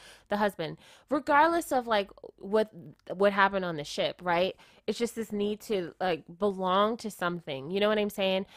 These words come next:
Now, Rose did the thing that sh-, she felt, you know, was best for her, is to not identify, you know, with her family, right?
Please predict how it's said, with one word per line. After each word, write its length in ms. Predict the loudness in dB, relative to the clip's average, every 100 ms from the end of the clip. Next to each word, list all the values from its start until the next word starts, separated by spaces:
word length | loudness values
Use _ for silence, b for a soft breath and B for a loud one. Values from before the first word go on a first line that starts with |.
| B B 0
Now, 500 | 6 8 8 4 -4 -10
Rose 520 | 2 4 6 2 -2
did 580 | -10 -4 0 2 0 -4
the 460 | -12 -10 -8 -8 -10 -6
thing 280 | -4 -2 0
that 240 | 0 0
sh-, 260 | -10 -16 -18 -20
she 240 | -10 -6
felt, 360 | 0 2 2 -2
you 120 | -6 0
know, 140 | 2
was 200 | 2 -2
best 280 | -4 -6 -6
for 120 | -8
her, 300 | -2 0 0 0
is 260 | -2 -2 -8 -8
to 300 | -4 -2 0
not 240 | 0 2
identify, 880 | 0 -2 -4 -4 0 2 2 0 -4 -10 _
you 180 | -2 0
know, 220 | 2 2
with 320 | 0 -2 -2 -2
her 320 | 0 0 -4 -14 _
family, 580 | -6 -4 -4 -4 -6 -8 b b b
right? 380 | -2 2 2 0